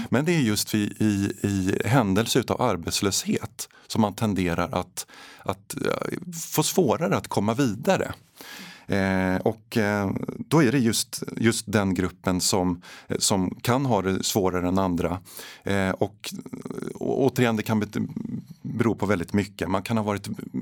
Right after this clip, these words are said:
verksam inom bransch eller ett yrke under lång tid som är påverkat utav digitalisering, automatisering. Eh, områden som kan delvis vara på, på, eh, tillbakagång. Därför blir det ju väldigt viktigt att man,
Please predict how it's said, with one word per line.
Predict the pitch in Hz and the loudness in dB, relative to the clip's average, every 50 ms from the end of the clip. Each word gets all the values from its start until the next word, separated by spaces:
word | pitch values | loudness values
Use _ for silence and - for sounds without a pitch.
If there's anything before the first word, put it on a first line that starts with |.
| - - 117 - | -6 -4 -2 0
verksam | 117 120 110 104 - - - 101 98 | 0 0 0 -2 -2 -2 -2 -2 -2
inom | 92 87 85 85 85 82 | -2 -2 0 0 0 0
bransch | - 110 120 156 175 175 165 156 - 110 | 0 2 2 2 2 0 0 -2 -2 -2
eller | 92 98 | -2 -2
ett | 95 - - - | -4 -4 -4 -2
yrke | 107 107 107 98 85 - - _ - 135 135 135 - - - - - - - | 0 0 2 0 -2 -6 -10 _ 0 0 0 0 -4 -14 -16 -16 -16 -10 -4
under | 104 101 92 92 | -2 0 2 2
lång | 92 117 147 151 151 147 139 | 4 4 4 4 4 4 2
tid | 131 135 - 123 117 113 113 110 101 | 2 0 0 2 2 2 2 0 0
som | - - 110 98 | -2 0 0 0
är | 95 | -2
påverkat | 95 - 113 95 98 87 95 90 90 - - 90 - 90 | -2 -2 -2 -2 0 0 -2 -4 -4 -6 -8 -8 -8 -4
utav | - 98 92 87 90 | -4 -2 -2 0 0
digitalisering, | 95 95 - 98 95 95 87 90 - - 101 98 95 98 98 95 | -2 -2 0 0 0 0 0 -2 -2 0 0 0 2 2 2 2
automatisering. | 92 90 - 95 95 90 - 98 - - 95 90 85 87 90 87 - - - - - - - - - | 0 0 0 -2 -2 -2 -2 -4 -2 -2 0 0 0 0 -2 -2 -6 -10 -14 -14 -14 -14 -16 -14 -6
Eh, | - 107 95 90 90 | -2 0 0 2 0
områden | 90 - 127 127 120 113 113 110 98 104 104 | 2 2 2 2 2 2 2 2 2 0 0
som | 95 - 107 92 | 0 0 -2 -2
kan | - - 107 104 98 98 87 - - - - - | -2 -2 0 0 2 0 -2 -2 -6 -6 -4 0
delvis | 104 113 110 98 95 85 - - | 2 2 2 2 0 -2 0 0
vara | 95 90 87 | 0 0 -2
på, | - - 95 | -4 -6 -6
på, | - - - - - 92 90 - - - | -6 -6 -6 -2 0 0 0 -2 -4 -4
eh, | - 95 92 92 90 | -2 0 2 0 0
tillbakagång. | - - - 95 101 95 87 - - 85 80 85 - - 95 - - - - - - _ _ _ _ _ _ _ _ _ - - | -2 -4 -2 0 0 0 0 -2 -4 -4 -2 -2 -4 -4 -6 -8 -12 -20 -20 -20 -20 _ _ _ _ _ _ _ _ _ -6 -2
Därför | 110 117 113 - 123 | -2 -2 0 0 2
blir | 110 123 120 | 2 4 4
det | 107 | 4
ju | 113 98 | 2 2
väldigt | 104 98 90 92 92 - | 2 0 0 -2 -2 -2
viktigt | 104 98 - - - 101 - 90 | -4 -4 -4 -4 -6 -4 -4 -4
att | 85 - - | -6 -2 -2
man, | 90 87 95 92 - | 0 0 0 -2 -4